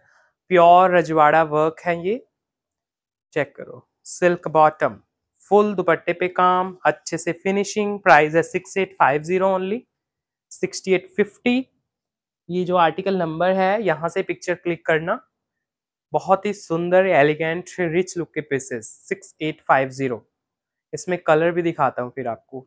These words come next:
टू कलर्स हैं। ये रहा इसका सेकंड शेड। देखो दुपट्टा, बहुत खूबसूरत दुपट्टा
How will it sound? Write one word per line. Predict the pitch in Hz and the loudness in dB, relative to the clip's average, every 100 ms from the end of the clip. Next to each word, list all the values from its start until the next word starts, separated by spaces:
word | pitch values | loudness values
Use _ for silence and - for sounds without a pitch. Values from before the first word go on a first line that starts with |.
| _ | _
टू | 180 | -10
कलर्स | 175 165 165 156 | -6 -4 -6 -4
हैं। | 180 190 _ _ _ _ _ - - - - - - - _ _ _ _ - - - - - - - - - - - - - - - - - - - - - - - _ _ _ _ _ _ _ _ | -6 -6 _ _ _ _ _ -20 -20 -20 -20 -20 -20 -20 _ _ _ _ -20 -20 -12 -4 -2 -2 -6 -16 -18 -18 -14 -8 -6 -6 -6 -8 -6 -6 -8 -10 -14 -14 -20 _ _ _ _ _ _ _ _
ये | 147 151 | -2 0
रहा | 147 | 0
इसका | 143 - | -2 -4
सेकंड | 143 151 - 196 208 | -2 -4 -4 -2 -2
शेड। | 208 - 220 226 233 - - _ _ _ _ _ _ _ _ _ _ _ _ | -2 4 6 6 2 -8 -20 _ _ _ _ _ _ _ _ _ _ _ _
देखो | 147 143 | -6 -4
दुपट्टा, | 139 131 123 - 110 _ _ _ _ _ 135 | -6 -6 -6 -8 -16 _ _ _ _ _ -10
बहुत | 135 - 143 - | -10 -8 -10 -10
खूबसूरत | - - - 127 | -20 -18 -14 -12
दुपट्टा | 135 131 123 160 | -10 -8 -6 -4